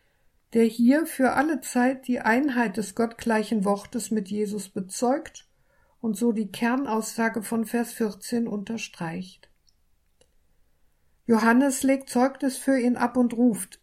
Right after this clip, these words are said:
„Dieser war es, über den ich gesagt habe, er, der nach mir kommt, ist mir voraus, weil er vor mir war.“ So Vers fünfzehn.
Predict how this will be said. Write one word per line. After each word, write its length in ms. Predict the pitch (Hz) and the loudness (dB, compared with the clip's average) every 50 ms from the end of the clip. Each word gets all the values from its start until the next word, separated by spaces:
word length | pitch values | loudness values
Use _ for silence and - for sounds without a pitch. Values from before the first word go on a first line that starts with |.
| _ _ _ - | _ _ _ -10
„Dieser 640 | 196 185 262 285 320 349 294 240 233 220 214 190 202 | -4 0 2 2 2 2 2 4 4 4 4 4 4
war 260 | 233 247 247 - - | 4 4 4 2 0
es, 200 | 208 202 - - | -4 -4 -4 -4
über 320 | - 233 208 202 220 214 | -4 -2 0 0 0 2
den 220 | 196 233 247 247 - | 2 4 4 2 2
ich 280 | - 277 262 - - | 0 -4 -6 -4 -4
gesagt 560 | - 254 202 208 220 240 262 262 - - - | -2 -2 0 0 0 0 0 -2 -6 -10 -6
habe, 280 | 202 196 190 170 196 208 | -4 -2 -2 -2 -2 -4
er, 500 | 185 - - 247 247 254 254 220 196 175 | -6 -4 0 4 6 6 6 6 4 2
der 180 | 165 202 208 202 | 2 0 0 2
nach 380 | 214 220 226 254 262 - - | 2 4 4 4 2 2 2
mir 140 | 247 240 220 | 2 2 2
kommt, 380 | 226 - - 247 254 262 254 - | 0 0 2 4 4 4 4 0
ist 280 | 247 233 - - - | -4 -6 -6 -6 -4
mir 220 | 220 208 220 220 214 | -2 0 0 0 -2
voraus, 760 | - - - 226 214 202 202 202 220 226 202 185 180 - - _ - _ _ _ | -4 -4 -4 -4 -2 0 0 2 2 2 0 -2 -4 -8 -12 _ -20 _ _ _
weil 320 | - 202 226 233 247 262 262 | -4 0 2 4 4 4 4
er 180 | - 247 254 | 4 2 2
vor 380 | 247 - - - 247 233 254 269 | 2 -2 -2 2 4 4 6 6
mir 320 | 262 226 196 185 180 170 165 | 4 4 2 2 0 0 -2
war.“ 360 | 165 175 180 175 185 - - _ _ _ _ | -6 -6 -6 -8 -8 -12 -16 _ _ _ _
So 220 | - - 190 185 | -8 -4 -4 -4
Vers 280 | 185 185 - 208 202 - | -2 -4 -4 -6 -6 -8
fünfzehn. 640 | - - 202 180 165 170 - - - - - - | -8 -6 -6 -6 -6 -6 -12 -18 -16 -14 -14 -14